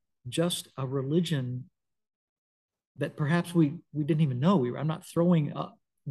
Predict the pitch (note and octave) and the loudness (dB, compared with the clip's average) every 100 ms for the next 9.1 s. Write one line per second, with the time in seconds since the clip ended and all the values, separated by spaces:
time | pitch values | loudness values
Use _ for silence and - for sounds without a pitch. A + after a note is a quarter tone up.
0 | C3+ - - _ _ _ _ _ F3 - | -8 -10 -18 _ _ _ _ _ -2 0
1 | E3 D#3 E3 C3+ C3+ B2+ C3+ D3+ D3+ C3 | 0 2 2 2 0 0 0 0 0 -4
2 | B2 A#2+ C3+ C#3+ - - D3+ C3+ A#2 - | -2 -4 -4 -4 -8 -6 -4 -4 -6 -10
3 | C#3+ B2+ C#3+ C3 - - - - _ - | -8 -6 -4 -6 -10 -20 -20 -20 _ -2
4 | D3 D3+ E3 - - D#3 D3+ C#3+ C3 B2 | 2 2 2 -2 -6 -4 -4 -6 -4 -4
5 | B2+ - - - _ _ _ _ _ C3+ | -4 -8 -14 -20 _ _ _ _ _ -2
6 | C#3+ D#3 C#3 B2 D3+ F3 D#3+ D3 D3+ C3+ | 0 2 2 2 4 4 4 0 -2 0
7 | C3+ B3 D#4 C3+ B2+ B2 B2+ C3 - - | 2 2 0 -2 -2 -4 -4 -4 -6 -6
8 | C3+ C3+ C#3+ C#3+ C3 B2+ B2 - C#3 D#3+ | -4 -2 -2 -4 -2 -2 -4 -6 -6 -6
9 | G#2+ | -8